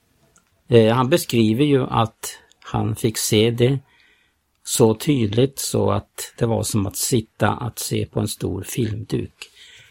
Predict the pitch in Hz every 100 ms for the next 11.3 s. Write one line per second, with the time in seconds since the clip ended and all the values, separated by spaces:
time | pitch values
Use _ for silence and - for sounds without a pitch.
0 | _ _ _ _ - 110 110 110 120 101
1 | 101 - - - 117 92 101 _ - 113
2 | 110 120 110 - 110 107 117 107 117 110
3 | _ _ _ _ _ _ _ - - 101
4 | 95 98 104 101 _ _ _ _ _ _
5 | - 113 98 110 101 - 113 98 107 -
6 | - - - 95 98 117 _ _ _ _
7 | _ _ _ _ _ _ _ - - -
8 | - - _ _ _ _ _ _ - 123
9 | 147 147 143 - - - 143 135 131 123
10 | 113 - - - 143 135 143 - 131 113
11 | 113 147